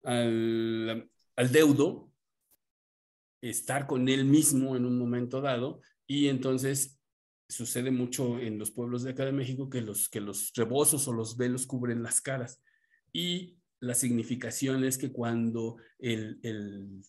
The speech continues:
el deudo levanta el duelo y deja ver su cara, quiere decir que ya puede uno acercarse a darle el pésame,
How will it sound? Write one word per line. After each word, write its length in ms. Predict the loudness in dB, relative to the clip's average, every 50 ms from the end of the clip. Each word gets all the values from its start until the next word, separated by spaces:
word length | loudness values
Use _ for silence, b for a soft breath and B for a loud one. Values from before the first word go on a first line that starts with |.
| _ _ _ _ _ _ _ _ _ _ _ _ _ _ _ _
el 180 | -10 -8 -2 0
deudo 500 | 2 4 4 4 2 2 -2 -2 -4 -4
levanta 680 | -4 -4 -4 -4 -4 -4 -4 0 0 0 0 -2 -4 -4
el 140 | -4 -4 -2
duelo 320 | -2 -2 -2 -2 -4 -4
y 40 | -6
deja 240 | -6 -10 -8 -8 -8
ver 120 | -6 -4
su 160 | -4 -6 -6
cara, 280 | -6 -6 -8 -8 -8 -8
quiere 220 | -8 -6 -6 -4
decir 360 | -4 -4 -4 -4 -4 -4 -6 b b b b b b _
que 120 | -10 -8 -6
ya 300 | -4 -4 -4 -6 -6 -4
puede 300 | 0 0 2 2 2 0
uno 240 | 2 4 4 4
acercarse 720 | 4 2 0 0 -4 -4 -4 -4 -2 -2 -2 -2 -4 -4 -6
a 100 | -8 -6
darle 300 | -4 -4 -4 -4 -4 -6
el 120 | -8 -4
pésame, 500 | -2 2 2 2 2 0 -6 -8 -12 -18